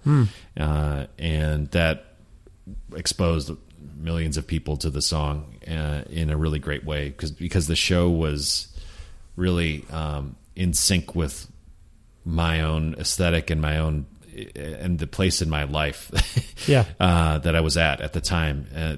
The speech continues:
Speaker 2: the, the, the episode that has the song is an animated podcast conversation between the co-creator of the show, Duncan Trussell, and his mother as she was dying.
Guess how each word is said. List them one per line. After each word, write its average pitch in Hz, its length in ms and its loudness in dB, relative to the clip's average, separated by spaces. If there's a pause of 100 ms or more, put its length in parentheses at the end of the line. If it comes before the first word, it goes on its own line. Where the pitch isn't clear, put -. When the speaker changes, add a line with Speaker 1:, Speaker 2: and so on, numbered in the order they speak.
Speaker 2:
the, 80 200 -4
the, 82 420 -2
the 90 160 -4
episode 82 800 2 (1200)
that 85 140 0
has 90 200 2
the 82 80 0
song 104 500 4 (420)
is 92 640 6 (920)
an 98 200 -2
animated 113 600 6
podcast 101 640 4
conversation 85 720 0
between 85 440 2
the 80 220 2
co-creator 87 540 2
of 76 80 0
the 78 60 2
show, 82 260 0
Duncan 78 340 0
Trussell, 78 580 -2 (100)
and 85 180 0
his 80 200 0
mother 82 580 4
as 80 180 -2
she - 160 -4
was 73 220 -4
dying. 71 360 -4